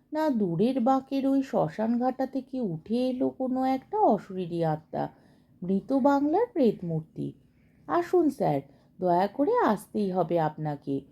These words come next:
অতিকায় মাকড়সার হিমশীতল পাগুলো হাতের ওপর চেপে বসেছে, চামড়ায় খোঁচা লাগছে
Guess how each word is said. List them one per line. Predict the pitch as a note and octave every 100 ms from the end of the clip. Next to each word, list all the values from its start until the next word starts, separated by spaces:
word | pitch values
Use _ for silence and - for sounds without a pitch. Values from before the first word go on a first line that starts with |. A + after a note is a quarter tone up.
| _ _ _ -
অতিকায় | D4+ D4+ D4+ D4+ D4 C#4+
মাকড়সার | A3 D3 - G#3+ A3 - B3 B3
হিমশীতল | G3 D#3+ D3 D3+ A3 A3 A#3+ A#3+ A#3
পাগুলো | F#3 D3 C#3+ A3 D#4 B3 - - _ _
হাতের | G3+ G#3+ A3 C#4+
ওপর | D4 D4 A#4 -
চেপে | C4 G#3 F3
বসেছে, | D#3+ D#3 D#3 D3+ D3 C#3+ - _ _ _
চামড়ায় | - D4+ D4 D4 D4 D4
খোঁচা | - C#4 C#4 C#4+
লাগছে | D4 C#4+ C#4